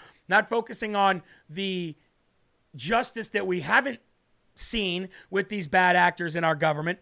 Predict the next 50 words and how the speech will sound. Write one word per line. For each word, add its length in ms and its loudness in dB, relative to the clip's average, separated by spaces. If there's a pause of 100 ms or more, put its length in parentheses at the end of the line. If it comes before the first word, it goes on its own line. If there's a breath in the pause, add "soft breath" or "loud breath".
(280 soft breath)
but 120 0
focus 320 0
on 80 0
the 80 -4
justice 420 -2
that 120 -4
we 200 -6 (140)
have 320 6
seen. 340 -8 (280 soft breath)
And 200 -2
God 320 8
kind 280 0
of 100 -2
reaffirms 600 2
that. 300 2 (460)
Uh, 140 6
Victoria, 500 2
I 80 6
know 120 2
you're 180 2
watching. 400 4 (300 soft breath)
God 280 4
kind 280 0
of 100 0
reaffirms 480 0
that 180 0
right 280 2
there. 260 2 (480 soft breath)
It 160 -2
says, 500 4 (500)
"When 180 -2
I 160 6
feel 260 4
weak 240 -2
and 100 0
uncertain, 460 0
remind 360 2
me 80 0
that 120 0
I 100 4
don't 120 0
have 100 2
to 100 -8
rely 300 4
on 160 2
how 220 4
I 100 2
feel 380 0
or 80 2
focus 500 -2